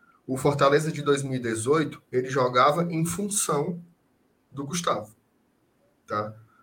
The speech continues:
O Fortaleza de dois mil e dezenove, ele jogava em função do Wellington Paulista. Não sei se o Romero precisa ser esse jogador a ser alimentado. Pelo que a gente viu do trabalho do Vojvoda, ele não,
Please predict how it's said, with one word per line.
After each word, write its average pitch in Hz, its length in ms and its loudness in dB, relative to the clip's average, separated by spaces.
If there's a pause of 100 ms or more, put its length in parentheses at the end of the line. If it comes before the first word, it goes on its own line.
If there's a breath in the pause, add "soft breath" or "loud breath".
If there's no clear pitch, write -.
(100)
O 151 60 -4
Fortaleza 147 520 4
de 139 120 -6
dois 135 180 2
mil 131 120 -6
e 127 40 -6
dezenove, 123 480 2
ele 139 120 4
jogava 139 460 4
em 165 80 2
função 175 760 -2 (500)
do 131 140 0
Wellington 139 360 4
Paulista. 117 480 -4 (1160)
Não 160 200 4
sei 165 560 0 (520)
se - 340 0
o 220 80 2
Romero 143 600 4
precisa 180 680 4
ser 190 240 2
esse 175 180 2
jogador 143 720 2 (340 soft breath)
a 156 140 4
ser 170 300 2
alimentado. 165 680 -2 (760)
Pelo - 260 12
que - 80 0
a 208 40 2
gente 180 260 -4
viu 127 260 -4
do 113 160 -10
trabalho 107 440 -2
do 104 80 -8
Vojvoda, 113 540 -2
ele 139 200 -2
não, 139 560 0